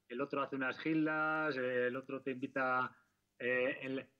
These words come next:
de-, desde abajo, desde una terraza a otra, a una cerveza, ¿no? Bien, la verdad es que esto también está sirviendo para, para tejer, tejer, eh, muchas más, eh, redes, ¿no? Eh, socialmente hablando, y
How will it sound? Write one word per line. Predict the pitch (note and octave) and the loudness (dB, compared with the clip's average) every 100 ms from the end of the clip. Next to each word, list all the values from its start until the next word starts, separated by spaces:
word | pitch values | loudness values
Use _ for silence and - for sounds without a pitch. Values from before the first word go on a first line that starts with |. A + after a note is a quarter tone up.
| _ | _
de-, | - C3+ | -2 -2
desde | - C3 C3 | 0 -2 0
abajo, | C3 D#3+ - C3+ | 0 0 0 0
desde | C3+ B2+ | 0 0
una | D3 D3 | 0 0
terraza | C#3+ C#3 C#3+ | -2 -2 0
a | |
otra, | C#3 C#3+ C3+ C3 C#3+ - | -2 0 0 0 -2 -6
a | - | -6
una | C#3+ D3 | -2 0
cerveza, | - A#2+ C#3+ A#2 | 0 0 0 0
¿no? | A2 D3 - _ _ _ _ | -2 -4 -8 _ _ _ _
Bien, | - D#3 C#3 | -2 0 2
la | B2+ | 2
verdad | C3+ D#3 | 2 0
es | |
que | - | 0
esto | F3 - | -2 0
también | F3+ F3 F3 | 0 2 0
está | E3 D#3+ | 0 -2
sirviendo | D3+ D3+ E3 F3 | 0 0 0 0
para, | D#3 C3+ B2+ A#2 - _ _ _ _ | 0 2 2 0 -4 _ _ _ _
para | C3 C3 | -2 -2
tejer, | C3+ B2 E3 F3 E3 - _ _ _ _ | -2 -2 0 0 0 -6 _ _ _ _
tejer, | - B2 D#3 D#3+ D3+ | -4 -2 0 2 2
eh, | C#3+ C3+ B2+ B2+ B2 A#2+ A#2+ | 2 2 2 2 2 2 0
muchas | B2 C3 D#3 | -6 -4 -2
más, | D3 D3+ D3 | 0 0 0
eh, | D3 C3+ C3 B2 A#2+ | 0 2 2 0 -2
redes, | C3 D3+ C3+ B2 | 0 2 0 0
¿no? | C3 C#3+ | 0 0
Eh, | C#3+ B2+ A#2 _ _ _ | 0 -2 -6 _ _ _
socialmente | - C3 D#3 C#3+ D3 C#3 | -6 -4 -2 0 0 0
hablando, | B2+ D3+ D3 A#2+ A#2+ A#2+ | 0 2 0 0 0 -2
y | B2 A#2 | -2 -4